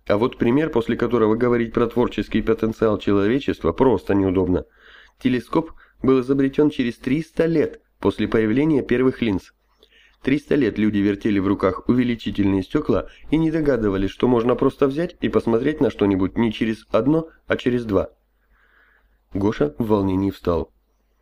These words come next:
«Так значит, ты относишься к тем немногим, которые не подвержены инерции мышления?»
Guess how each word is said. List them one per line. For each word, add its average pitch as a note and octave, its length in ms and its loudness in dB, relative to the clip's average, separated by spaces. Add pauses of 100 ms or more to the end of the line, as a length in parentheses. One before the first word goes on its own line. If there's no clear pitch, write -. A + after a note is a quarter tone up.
(140)
«Так E3+ 220 -2
значит, F3 440 -2
ты F3+ 140 0
относишься D#3+ 580 0
к D#3+ 80 -6
тем E3 180 2
немногим, D#3 520 2 (220)
которые B2+ 380 2
не C#3+ 140 2
подвержены D3+ 640 0
инерции C3+ 460 2
мышления?» B2 540 0